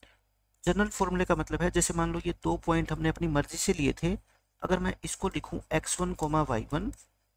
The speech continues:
और इसको लिखूँ मैं X two comma Y two और सी क्या है इसका, मान लो मिड पॉइंट है, सी अगर इसका मिड पॉइंट है तो coordinates of C कितने होंगे मैं आपको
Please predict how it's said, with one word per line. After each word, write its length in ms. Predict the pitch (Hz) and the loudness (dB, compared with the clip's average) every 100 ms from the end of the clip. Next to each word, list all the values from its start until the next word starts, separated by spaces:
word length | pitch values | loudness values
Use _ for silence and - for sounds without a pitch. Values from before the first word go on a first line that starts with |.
| - | -12
और 100 | 143 | -10
इसको 240 | 165 - 170 | -6 -4 -2
लिखूँ 280 | 160 - 175 | -2 -2 -2
मैं 120 | 185 - | -2 0
X 240 | 156 - - | 0 0 -6
two 80 | |
comma 420 | 190 151 135 165 240 _ _ 147 | -4 -4 -2 -2 -4 _ _ 2
Y 160 | 156 | 2
two 200 | 160 214 - _ _ - | 0 -8 -12 _ _ -8
और 60 | 151 | -6
सी 400 | - - 202 214 | -4 -4 -2 0
क्या 200 | - 180 | 4 4
है 180 | 170 - | 4 0
इसका, 280 | 156 - 175 | -2 -2 0
मान 220 | 156 143 143 | 2 0 0
लो 200 | 190 254 - - | -2 -2 -12 -4
मिड 160 | 165 202 | -2 0
पॉइंट 320 | 202 208 190 | 2 2 2
है, 140 | 190 - _ - - - - - _ _ | 0 -2 _ -20 -20 -20 -20 -20 _ _
सी 480 | - - - 220 226 | -2 2 2 2 2
अगर 320 | - 165 170 - | 2 2 2 0
इसका 260 | 160 - 165 | -4 0 0
मिड 200 | 143 147 | 0 0
पॉइंट 360 | - 147 139 143 | 2 2 0 -2
है 100 | 151 | -2
तो 200 | - 185 - | -2 -8 -2
coordinates 560 | 160 165 175 196 196 - - | 0 2 2 2 2 -2 -2
of 180 | 151 - | -2 -2
C 220 | - 165 - | -4 -4 -10
कितने 260 | - - 165 | -10 -2 0
होंगे 480 | 143 127 151 190 208 139 | 0 -2 0 -2 -2 -2
मैं 160 | 156 | 2
आपको 380 | 147 123 - | 2 2 -2